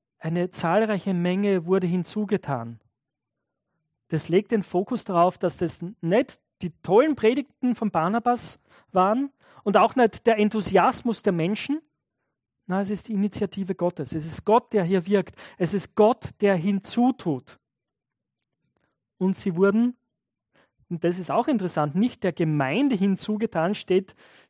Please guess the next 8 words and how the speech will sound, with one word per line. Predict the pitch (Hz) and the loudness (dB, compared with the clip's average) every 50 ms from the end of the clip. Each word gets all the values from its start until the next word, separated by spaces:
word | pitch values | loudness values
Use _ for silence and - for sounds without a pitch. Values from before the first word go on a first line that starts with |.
| _ | _
im | - 202 185 190 | -4 -2 0 2
Originaltext, | 180 175 170 165 151 165 185 196 180 - | 2 0 0 0 -2 -2 -2 -6 -12 -8
sondern | - 185 175 175 170 - _ _ _ _ | -6 -4 -2 -2 -4 -4 _ _ _ _
eben | - 175 175 160 - _ _ _ - | -2 -2 -2 -2 -6 _ _ _ -2
dem | 180 175 165 | -2 -2 -2
Herrn | 139 - - 190 208 226 247 262 233 185 120 - _ _ _ _ _ _ _ _ _ _ _ _ _ _ _ _ _ | -2 -2 0 2 4 4 4 2 2 0 -4 -6 _ _ _ _ _ _ _ _ _ _ _ _ _ _ _ _ _
zugetan. | - - - 180 165 156 160 151 - - 135 123 120 120 120 113 _ _ _ _ _ _ _ _ _ _ _ _ _ _ _ _ _ _ | -20 -12 -10 -10 -6 -6 -6 -8 -6 -10 -12 -12 -12 -14 -20 -20 _ _ _ _ _ _ _ _ _ _ _ _ _ _ _ _ _ _
Wiederum, | 262 185 170 254 277 311 320 294 220 190 175 160 135 120 117 | -14 -2 2 4 6 6 6 4 2 2 0 0 -2 -4 -8